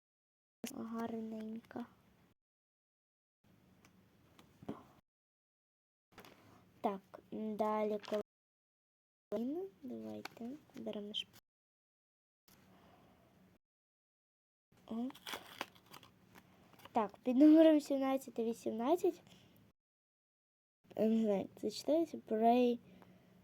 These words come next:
for Ukraine, я так розумію. І Україна, ти космос. Так, це під номером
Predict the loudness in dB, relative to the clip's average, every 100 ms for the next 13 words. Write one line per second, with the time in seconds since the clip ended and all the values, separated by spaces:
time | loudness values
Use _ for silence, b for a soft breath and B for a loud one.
0 | -4 2 4 4 2 4 6 6 4 0
1 | -6 -6 -4 -4 -6 -6 -8 -4 0 2
2 | 2 2 -2 -16 B B B B -6 -2
3 | 2 4 4 4 4 0 -2 -6 -6 -8
4 | -8 -16 -16 -18 -18 -18 _ -20 -20 _
5 | -20 -20 -20 -6 -4 -2 -6 -12 -20 -20
6 | -20 -20 -20 -20 _ -4 -4 -4 -6 -6
7 | -4 -4 -2 -4